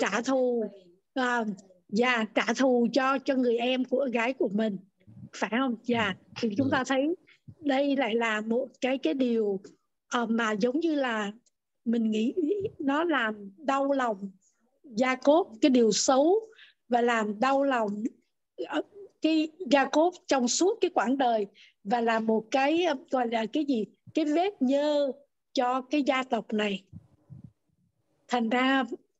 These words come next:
Speaker 1: khi mà, ờ, Israel nói với, cho các con biết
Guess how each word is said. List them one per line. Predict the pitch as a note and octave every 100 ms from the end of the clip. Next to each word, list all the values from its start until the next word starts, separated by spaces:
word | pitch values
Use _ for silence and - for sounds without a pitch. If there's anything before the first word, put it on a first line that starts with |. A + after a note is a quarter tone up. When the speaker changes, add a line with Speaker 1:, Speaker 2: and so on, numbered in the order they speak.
| _ _ _ _ _ _ _
Speaker 1:
khi | C#4+ C4
mà, | B3+ A3+ G#3+ G3+ G#3 G#3
ờ, | G#3+ G#3 G#3 _ _ _ _ _ _
Israel | - C4+ C#4 C4+ C4 C4 B3+ - _ _ _ _ _ _ -
nói | A#3+ A#3+ D4+
với, | E4 D#4+ -
cho | C4+
các | A#3+ C#4+
con | - B3 A#3
biết | C#4